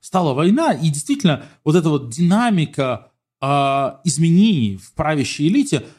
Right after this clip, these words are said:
за последний год проделала такой путь, как раньше проделывал за десять. Потому что, скажем, какие-то вещи, когда там какой-то тяжеловес вырастал или, наоборот, терял влияние, они проходили и раньше.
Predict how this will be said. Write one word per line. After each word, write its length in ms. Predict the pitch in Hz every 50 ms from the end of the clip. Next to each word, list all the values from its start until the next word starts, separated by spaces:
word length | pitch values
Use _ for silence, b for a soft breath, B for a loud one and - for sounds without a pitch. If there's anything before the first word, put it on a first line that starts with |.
| B _
за 160 | - - 165
последний 420 | 156 175 - 180 185 170 156 165 170
год 220 | 185 294 277 285
проделала 380 | - 147 143 175 208 196 170 143
такой 340 | 175 165 - 285 285 285
путь, 220 | - 151 135 - -
как 320 | - 208 220 214 - b b b b _ _ _ _
раньше 340 | 131 143 196 226 214 - -
проделывал 460 | 143 147 131 151 170 160 156 147 123
за 80 | 139 139
десять. 360 | 117 98 - - - - _ _ _ _
Потому 180 | - 170 226 240
что, 300 | - - 220 170 156 - - _ _
скажем, 420 | _ - - 185 151 127 147 117 B B B B _
какие-то 320 | - 170 165 262 247 208 196
вещи, 280 | 208 240 202 - 147
когда 320 | - 147 139 135 160 147 127
там 180 | 127 117 110
какой-то 460 | - - 180 180 - - 139 120 B B B B _
тяжеловес 720 | _ - 151 123 147 143 131 127 139 165 156 - - - _ _ _ _
вырастал 920 | 117 117 139 156 139 - - - - - 123 104 104 101 107 101 - _ _ _ _ _ -
или, 160 | 160 160 160
наоборот, 380 | 156 151 135 131 147 156 151 -
терял 380 | - - 170 165 160 147 143
влияние, 500 | 120 123 120 113 107 98 98 98 101 104 b b b b b b
они 180 | - 143 185 202
проходили 460 | 196 196 - 180 165 156 185 175 170
и 60 | 160
раньше. 440 | 156 156 131 104 - - - 110 -